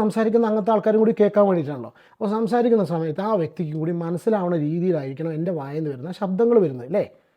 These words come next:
ഏ, എന്നിട്ട് sent-, വേർഡും സെൻറ്റൻസും ഒക്കെ ഉണ്ടായി വരുന്നത്. അപ്പോൾ നിങ്ങൾ ഇംഗ്ലീഷ് നന്നായി, നന്നായി സംസാരിക്കും ഇവൻ. ഈ ചങ്ങായി നന്നായി സംസാരിക്കും. But what's the use? എന്താണ് ഉപയോഗമുള്ളത്? പറയുന്ന കാര്യങ്ങളൊന്നും മനസ്സിലാക്കാൻ പറ്റാതെ വളരെ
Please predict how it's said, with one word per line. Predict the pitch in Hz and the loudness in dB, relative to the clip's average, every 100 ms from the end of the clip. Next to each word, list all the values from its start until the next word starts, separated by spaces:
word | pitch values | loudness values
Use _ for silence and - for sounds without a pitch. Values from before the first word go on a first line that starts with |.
| _ | _
ഏ, | 208 220 | 0 2
എന്നിട്ട് | 226 240 262 208 | 2 2 2 0
sent-, | 202 202 196 | 0 2 4
വേർഡും | 202 220 202 | 4 2 2
സെൻറ്റൻസും | 185 190 - 196 | 0 0 -2 -4
ഒക്കെ | 190 | -2
ഉണ്ടായി | 170 180 175 | -2 0 -2
വരുന്നത്. | 135 110 - _ _ _ | -6 -14 -18 _ _ _
അപ്പോൾ | _ 240 | _ 0
നിങ്ങൾ | 254 269 | 2 2
ഇംഗ്ലീഷ് | 226 240 269 226 | 2 0 0 -2
നന്നായി, | 226 233 208 | 0 0 0
നന്നായി | 202 208 233 196 | -2 0 0 0
സംസാരിക്കും | 165 196 202 151 | 0 2 2 -2
ഇവൻ. | 110 - 160 | -8 -8 -4
ഈ | 165 | -2
ചങ്ങായി | 180 190 | -2 -2
നന്നായി | 214 269 202 | -2 -2 0
സംസാരിക്കും. | 160 127 113 120 _ _ _ _ _ _ _ - | -2 -6 -12 -18 _ _ _ _ _ _ _ -8
But | 165 117 | -6 -6
what's | 160 170 - | -8 -6 -4
the | 156 143 | -4 -4
use? | 156 - - 175 | -8 -10 -10 -4
എന്താണ് | 214 240 226 185 | 0 2 2 2
ഉപയോഗമുള്ളത്? | 147 160 156 139 113 117 _ - _ - | 2 2 0 -2 -6 -14 _ -20 _ 2
പറയുന്ന | 220 233 277 269 185 | 4 4 4 4 2
കാര്യങ്ങളൊന്നും | 170 160 165 160 165 156 | 0 0 -2 -2 -2 -2
മനസ്സിലാക്കാൻ | 156 165 208 190 165 147 | -4 -2 -2 -2 -4 -6
പറ്റാതെ | 123 117 107 - _ _ _ | -8 -14 -16 -20 _ _ _
വളരെ | 135 160 | -12 -6